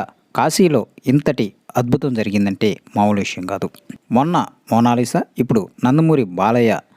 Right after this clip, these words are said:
అక్కడ హాట్ టాపిక్‌గా మారిపోయారు. ఇప్పుడు ఈ ఫోటో తెగ వైరల్ అవుతుంది. నందమూరి అభిమానులందరూ కూడా ఒక్కసారిగా సెల్ఫీలని పోస్ట్ చేసేశారు. అందుకోసమే ఇప్పుడు సోషల్ మీడియాలో తెగ వైరల్ అయిపోతుంది. నందమూరి బాలయ్య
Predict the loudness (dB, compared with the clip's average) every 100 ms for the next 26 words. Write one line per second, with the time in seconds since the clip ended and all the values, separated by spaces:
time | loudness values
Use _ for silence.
0 | _ _ -6 -2 -4 -4 -4 -2 -2 -4
1 | -4 -4 -2 0 0 -2 -4 -2 -2 -4
2 | -8 _ _ _ _ -4 0 2 0 -2
3 | -2 0 2 2 2 -2 -2 _ -4 0
4 | -2 0 -2 0 0 0 -2 -4 -4 _
5 | -16 -2 0 2 2 0 0 2 4 2
6 | -2 -2 0 2 0 _ -6 -6 -4 -2
7 | 0 0 -2 -4 -4 -2 0 0 2 2
8 | 0 -8 _ _ 0 0 0 -4 -4 -6
9 | -2 -2 -2 _ -4 2 2 2 0 2
10 | 0 _ -4 0 2 0 -6 -6 -2 2
11 | 2 2 4 4 2 -2 _ 0 2 0
12 | 0 -2 -2 -2 -4 -2 -4 -6 -12 -18
13 | -2 2 4 2 2 0 0 2 2